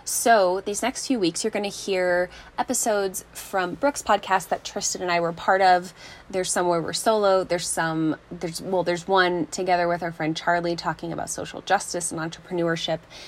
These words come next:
But all of it still relates to showing up for social justice in your work, as always, here on All the Fuck In. So this week's episode for the crossover, this is one Brooke recorded with me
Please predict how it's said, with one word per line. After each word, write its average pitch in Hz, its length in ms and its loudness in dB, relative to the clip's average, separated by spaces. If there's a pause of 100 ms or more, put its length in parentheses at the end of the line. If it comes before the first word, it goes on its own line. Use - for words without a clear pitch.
(320)
But 190 220 0
all 214 160 8
of 196 80 0
it - 80 -8
still 170 260 2
relates 160 400 -2
to 185 80 -6
showing 160 280 -2
up 143 100 -4
for 165 80 -6
social 147 380 -6
justice - 480 -4
in 156 260 -2
your 147 160 -2
work, 170 400 0 (240)
as 165 260 -2
always, 202 460 4
here 185 320 2
on 190 100 0
All 170 160 -2
the 170 100 -2
Fuck 165 220 -2
In. 175 300 -2 (640)
So 196 340 0
this 208 240 0
week's - 180 -2
episode - 600 -4
for 175 340 0
the 170 100 -4
crossover, 190 640 2 (480)
this - 180 -2
is 226 140 -2
one 226 160 2
Brooke 185 320 0
recorded 175 460 -4
with 170 240 -2
me 170 340 0